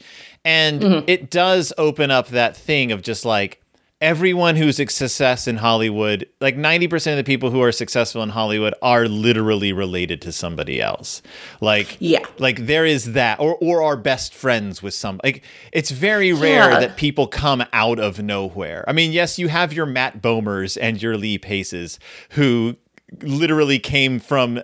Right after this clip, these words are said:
Speaker 1: no, had no connections. They came out of Houston, Texas. They just sort of hit it big. You have those
Speaker 2: They're,
Speaker 1: success
Speaker 2: they're your
Speaker 1: stories.
Speaker 2: guys. Those are your guys.
Speaker 1: Those are my guys. Uh, uh, but, but yeah, but, like,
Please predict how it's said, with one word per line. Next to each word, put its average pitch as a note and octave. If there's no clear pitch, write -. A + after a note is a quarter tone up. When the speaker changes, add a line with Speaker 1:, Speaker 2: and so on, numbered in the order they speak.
Speaker 1:
no, D3+
had D3+
no F3+
connections. E3+
They D#3
came D#3+
out C#3+
of C3+
Houston, B2+
Texas. A#2
They C#3+
just C3+
sort C3+
of A2
hit A#2+
it A2
big. E2+
You E3
have G3
those E3
Speaker 2:
They're, G#3
Speaker 1:
success E3+
Speaker 2:
they're D4
your -
Speaker 1:
stories. A#3+
Speaker 2:
guys. -
Those G#3+
are B3+
your A#3+
guys. G3+
Speaker 1:
Those C#3
are D3+
my C3+
guys. G#2
Uh, -
uh, G#2+
but, F3
but A#3
yeah, C4
but, E3+
like, D#3+